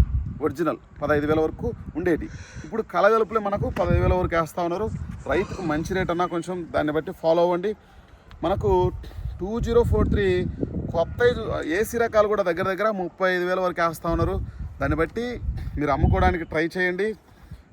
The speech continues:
కడ్డీ బ్యాడీ కూడా మనకు ముప్పై ఎనిమిది వేల కానించి నలభై ఒక వెయ్యి వరకు కూడా, ముప్పై,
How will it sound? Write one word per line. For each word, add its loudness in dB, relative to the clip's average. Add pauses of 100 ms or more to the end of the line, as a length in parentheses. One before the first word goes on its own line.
(100)
కడ్డీ 0
బ్యాడీ 8
కూడా 8 (200)
మనకు 0 (920)
ముప్పై 0
ఎనిమిది -2
వేల 2
కానించి -2
నలభై 2 (140)
ఒక -8
వెయ్యి 2
వరకు -2
కూడా, 6 (500)
ముప్పై, -2